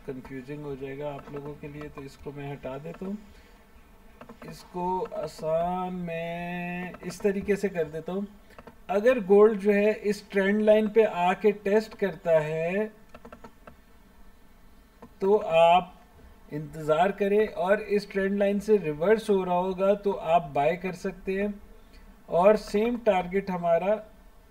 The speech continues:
होगा वन एट ज़ीरो फ़ाइव, वन एट ज़ीरो ज़ीरो। असल में मैं, अ, आप लोगों को कंफ्यूज नहीं करना चाह रहा, जिसकी वजह से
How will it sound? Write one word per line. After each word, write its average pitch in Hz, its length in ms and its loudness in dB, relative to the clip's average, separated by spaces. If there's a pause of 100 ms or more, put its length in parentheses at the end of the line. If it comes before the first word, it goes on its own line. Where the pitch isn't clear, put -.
(120)
होगा 160 420 0 (200)
वन 180 400 -2
एट 180 500 -8 (320)
ज़ीरो 156 300 -8
फ़ाइव, 156 360 -6 (160)
वन 151 300 -8
एट 143 260 -12
ज़ीरो 139 300 -10
ज़ीरो। 180 340 -10 (3000)
असल 202 240 0
में 226 120 2
मैं, 220 200 2
अ, 165 840 0
आप 185 280 0
लोगों 202 240 2
को 208 120 -4
कंफ्यूज 202 580 -2
नहीं 233 120 -2
करना 202 260 0
चाह 196 180 -2
रहा, 208 120 2
जिसकी 180 340 -8
वजह 185 240 -4
से 214 160 -8